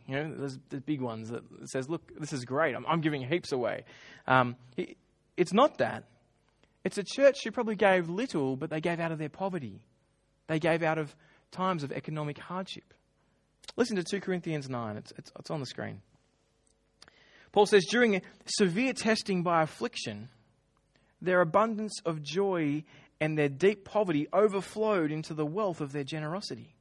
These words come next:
I testify that on their own, according to their ability and beyond their ability, they begged us insistently for the privilege of sharing in the ministry to the saints." This is the Macedonian church. Paul's holding this up,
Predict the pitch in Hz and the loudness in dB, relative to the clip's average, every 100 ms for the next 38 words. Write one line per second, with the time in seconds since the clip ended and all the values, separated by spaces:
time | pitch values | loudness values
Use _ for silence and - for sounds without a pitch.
0 | _ _ _ _ _ _ _ _ 175 - | _ _ _ _ _ _ _ _ 2 6
1 | 262 214 208 185 180 - - - 226 254 | 4 6 6 8 8 4 -18 6 6 8
2 | 214 208 214 156 - 175 202 233 254 233 | 8 8 6 6 4 2 8 8 8 4
3 | 202 185 160 156 147 185 185 190 170 170 | 4 2 2 0 0 -2 -2 0 0 0
4 | 262 196 139 123 120 110 - - - - | 0 -4 -6 -6 -6 -6 -8 -12 -20 -20
5 | _ _ _ 233 220 170 240 254 165 127 | _ _ _ 2 2 4 6 6 4 0
6 | 120 - 202 - 311 302 - 160 - 98 | 0 -4 -2 2 2 2 0 -6 -8 -14
7 | _ _ _ _ _ - 190 170 - 240 | _ _ _ _ _ 0 2 2 2 0
8 | 214 233 202 160 - - 185 185 185 180 | 2 -2 -4 -8 -6 -2 0 0 -2 -4
9 | 180 - _ - 156 147 170 170 - 165 | -8 -18 _ -4 -2 0 -2 -2 -4 -6
10 | - 147 135 120 101 - - - _ _ | -4 -8 -6 -8 -10 -14 -16 -18 _ _
11 | _ _ _ _ _ _ _ _ _ _ | _ _ _ _ _ _ _ _ _ _
12 | _ 202 208 196 196 208 202 185 196 185 | _ -8 -2 0 2 2 2 2 2 -2
13 | 165 226 - - - - _ _ _ _ | -2 -4 -6 -8 -14 -16 _ _ _ _
14 | - 226 196 208 196 175 170 131 - | 8 8 10 4 4 0 2 4 2